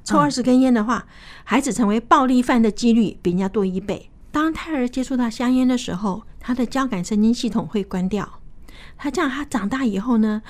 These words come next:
Speaker 1: 他就是老是要找寻更多的刺激，才能够满足他感官的需求。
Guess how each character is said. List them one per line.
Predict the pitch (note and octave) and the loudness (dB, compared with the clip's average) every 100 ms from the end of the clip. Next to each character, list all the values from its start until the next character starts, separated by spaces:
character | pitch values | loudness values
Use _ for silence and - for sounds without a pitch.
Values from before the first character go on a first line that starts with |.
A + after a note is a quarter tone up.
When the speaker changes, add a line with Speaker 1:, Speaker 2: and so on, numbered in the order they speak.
| - - | -16 -10
Speaker 1:
他 | D#4 | -2
就 | D#4 | 0
是 | D#4 | 2
老 | C4+ B3 G#3 | 2 2 0
是 | - E4 | -4 -2
要 | D4 | -2
找 | - G#3+ G3 | -4 -6 -6
寻 | - G#3+ A#3 - - | -2 -2 -2 -6 0
更 | F#4 D4 | 2 4
多 | C#4+ | 2
的 | C#4+ C#4+ | -2 0
刺 | - D#4+ | 2 2
激， | B3 C4+ C4+ - - | 2 2 2 -2 -12
才 | - G#3+ | -2 2
能 | A#3 | 4
够 | B3+ | 6
满 | A3 G3+ F3 | 6 6 2
足 | E3+ G#3+ G#3+ - | 2 2 2 -2
他 | - A#3 | -4 -2
感 | F3+ F3 | -2 -2
官 | G3+ | 0
的 | G#3+ | 0
需 | - - | 0 -4
求。 | - - B1+ - | -4 -4 -6 -6